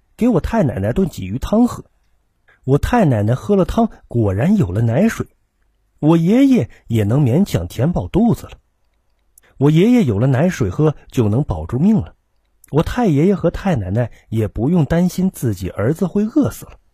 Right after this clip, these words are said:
奇怪的是，每天早上出门，我太爷爷的家门口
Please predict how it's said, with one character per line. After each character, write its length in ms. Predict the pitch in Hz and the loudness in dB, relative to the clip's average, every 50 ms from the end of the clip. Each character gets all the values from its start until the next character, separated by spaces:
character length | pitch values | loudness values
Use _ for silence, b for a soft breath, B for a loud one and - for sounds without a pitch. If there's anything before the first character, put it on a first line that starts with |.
| _ _ _ _ _ _ _ _ _ _ _ _ _ _ - | _ _ _ _ _ _ _ _ _ _ _ _ _ _ -12
奇 280 | - - - 196 262 | -6 -2 2 2 4
怪 300 | 277 - 285 269 254 175 | 4 4 2 2 2 2
的 80 | 127 131 | 0 0
是， 200 | - 123 98 - _ _ _ _ _ _ | -2 -2 -6 -8 _ _ _ _ _ _
每 220 | - 180 208 233 240 | 0 2 4 4 4
天 200 | - 277 294 269 | 4 2 2 2
早 200 | - 139 123 117 | 2 0 0 0
上 140 | - 202 | 0 -2
出 180 | 196 - 254 269 | -2 0 2 4
门， 320 | 240 180 160 220 247 254 - _ | 4 4 4 2 0 -2 -6 _
我 160 | - 131 127 131 | -4 -2 0 0
太 280 | - - - 185 151 | 0 0 -2 0 0
爷 160 | 120 117 139 | 0 0 0
爷 80 | 170 175 | 0 -2
的 80 | 131 113 | -4 -4
家 200 | - - 196 202 | -4 -2 0 2
门 160 | 196 208 226 | 2 2 2
口 320 | 226 - 101 87 110 113 | 0 -2 -4 -4 -6 -6